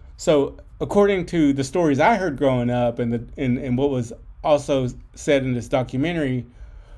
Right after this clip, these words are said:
was that they spoke to a powerful medicine person, and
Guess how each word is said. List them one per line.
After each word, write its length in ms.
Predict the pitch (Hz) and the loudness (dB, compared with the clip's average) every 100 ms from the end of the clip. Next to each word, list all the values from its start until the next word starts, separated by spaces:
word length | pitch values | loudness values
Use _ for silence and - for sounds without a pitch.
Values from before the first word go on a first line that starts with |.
| - | 0
was 260 | 147 135 117 | 2 2 2
that 320 | 131 117 - - - - - - - - - - - | 0 0 -6 -20 -20 -20 -20 -20 -20 -20 -20 -18 0
they 180 | 151 | 2
spoke 1000 | 139 - - - - - - - 180 214 208 | 2 -4 -16 -20 -20 -20 -20 4 8 8 4
to 120 | 175 | -4
a 60 | 156 | -4
powerful 420 | 156 165 160 151 | 0 0 0 0
medicine 600 | 139 156 175 - 151 127 | 2 2 0 -6 -4 -4
person, 580 | 127 120 117 120 113 110 - - - - - - - - - - - | -2 -4 -4 -6 -6 -10 -16 -20 -20 -20 -20 -20 -20 -20 -20 -20 -6
and 460 | 160 147 139 139 | 2 4 4 0